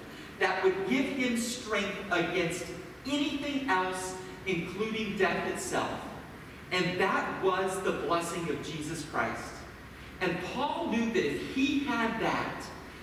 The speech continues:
he could be content, and he could be grateful, no matter the circumstances in which he found himself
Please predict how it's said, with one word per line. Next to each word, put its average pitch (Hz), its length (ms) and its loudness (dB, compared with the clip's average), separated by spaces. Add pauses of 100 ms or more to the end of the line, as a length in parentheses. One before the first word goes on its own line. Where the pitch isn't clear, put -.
(240)
he 262 200 4
could 254 240 0
be 214 260 -4
content, - 640 -4 (520)
and 170 120 0
he 277 400 0
could 262 180 2
be - 300 -4
grateful, 160 480 0 (500)
no 165 140 4
matter 190 680 2
the - 80 0
circumstances 131 1300 -2 (420)
in 175 260 2
which 165 340 2 (160)
he 175 180 -6
found 180 360 -2
himself 151 580 -2